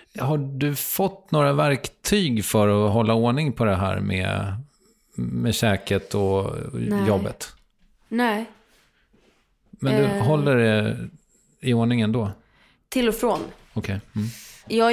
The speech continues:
Speaker 2: jättetacksam att jag faktiskt har det jobbet jag har. Att jag filmar med ett fantastiskt kamerateam som lyfter mig varje dag.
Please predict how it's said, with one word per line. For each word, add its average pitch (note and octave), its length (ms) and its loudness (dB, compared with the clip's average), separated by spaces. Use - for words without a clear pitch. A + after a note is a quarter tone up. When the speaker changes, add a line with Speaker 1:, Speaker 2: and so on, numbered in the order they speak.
Speaker 2:
jättetacksam A3+ 1000 -2
att - 360 -6
jag F3 500 -2
faktiskt G3+ 420 -6
har A3+ 360 0
det E3+ 120 -2
jobbet E3+ 320 -4
jag F3 80 -4
har. - 400 -2
Att - 240 -6
jag F3+ 520 -2
filmar A3 560 2
med F#3+ 240 2
ett F3+ 140 -8
fantastiskt F#3 520 -6
kamerateam F#3+ 500 -2
som G3 180 -6
lyfter F3 260 -8
mig F3 120 -2
varje E3+ 240 -4
dag. F3 260 -4